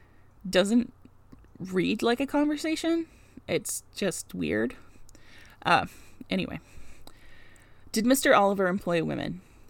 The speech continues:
Nay, it was men's work. And what do the women do? I not, was the answer. Some does one thing and some another. Poor folk mun get on as they can. She seemed to be tired of my questions,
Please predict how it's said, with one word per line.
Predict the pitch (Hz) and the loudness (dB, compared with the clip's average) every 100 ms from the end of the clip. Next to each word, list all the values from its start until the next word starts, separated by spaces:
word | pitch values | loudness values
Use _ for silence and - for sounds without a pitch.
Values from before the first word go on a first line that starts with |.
| - | -6
Nay, | 175 156 117 | 0 0 0
it | - - | -4 -6
was | 208 | -2
men's | 180 185 160 | 0 0 -2
work. | - - - - - - - - | -8 -8 -12 -20 -20 -20 -20 -6
And | 208 214 | 0 2
what | 240 | 2
do | 240 | 0
the | 208 | -2
women | 220 254 | 2 2
do? | 170 127 - - - - - - - - | 2 -4 -6 -14 -20 -20 -20 -20 -18 0
I | 180 | 2
not, | 214 180 151 - | 4 4 2 -4
was | 170 | -10
the | - - | -6 -6
answer. | 175 170 175 - - - - - | -6 -6 -8 -12 -20 -20 -20 -10
Some | - 226 247 | 2 4 8
does | 262 226 | 6 4
one | 208 | 0
thing | 220 196 | 0 -2
and | 175 | -2
some | 175 185 | -2 0
another. | 175 170 175 | 0 -2 -6
Poor | - - | -2 -2
folk | - 185 202 | 0 0 0
mun | 196 185 | 0 0
get | 202 196 | 0 0
on | 175 180 | 0 -2
as | 208 | -2
they | 208 | -4
can. | - 180 - - - - - - - | -4 -4 -4 -8 -12 -20 -20 -20 -16
She | - 233 | -6 -4
seemed | - 226 254 | 0 2 2
to | |
be | 277 | 0
tired | 262 - 175 | -2 0 0
of | 180 | 0
my | 180 | -6
questions, | - 156 - - - | -2 -4 -4 -8 -8